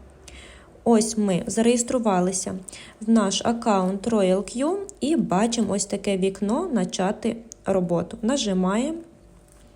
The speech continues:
І наше перше, перше завдання — це внести депозит.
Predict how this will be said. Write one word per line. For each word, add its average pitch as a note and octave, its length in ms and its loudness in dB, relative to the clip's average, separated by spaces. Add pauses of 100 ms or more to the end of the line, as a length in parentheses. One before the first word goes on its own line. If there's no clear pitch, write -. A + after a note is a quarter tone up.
(1800)
І C#4 100 -2
наше A3 540 2
перше, F3+ 440 0 (800)
перше A3+ 360 -2
завдання — F4 580 -2
це A3 140 -2
внести G3+ 440 0
депозит. G3 560 -2